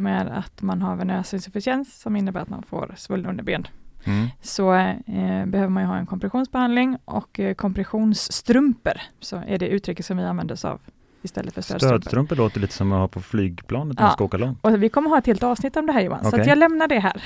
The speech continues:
Speaker 2: Ja, men det, det som hon har köpt här är kompressionsstrumpor, tror du, eller?
Speaker 1: Eh, jag tror att det är kompressionsstrumpor hon har köpt
Speaker 2: Ja.
Speaker 1: då, klass ett.
Speaker 2: Ja.
Speaker 1: Eh,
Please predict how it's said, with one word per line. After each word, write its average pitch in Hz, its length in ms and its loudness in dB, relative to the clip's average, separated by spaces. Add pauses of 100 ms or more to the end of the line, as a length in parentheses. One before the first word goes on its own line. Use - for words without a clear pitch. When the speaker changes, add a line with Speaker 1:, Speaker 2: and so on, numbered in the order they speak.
Speaker 2:
Ja, 110 240 6 (540)
men 127 200 8
det, 135 200 8
det 135 160 6
som 135 420 2
hon 123 160 -2
har 120 60 -2
köpt 190 260 -2
här 107 140 4
är 127 220 6
kompressionsstrumpor, 120 800 2
tror 110 280 -2
du, 113 120 -6
eller? 135 180 -2 (180)
Speaker 1:
Eh, 220 100 0 (160)
jag 240 200 6
tror 233 160 6
att 202 80 4
det 185 60 0
är 180 40 0
kompressionsstrumpor 180 720 -4
hon 165 100 -4
har - 80 -6
köpt 101 120 0
Speaker 2:
Ja. 104 200 0
Speaker 1:
då, - 0 - (160)
klass - 320 -14
ett. - 400 -6 (320)
Speaker 2:
Ja. 101 440 -4
Speaker 1:
Eh, 202 80 0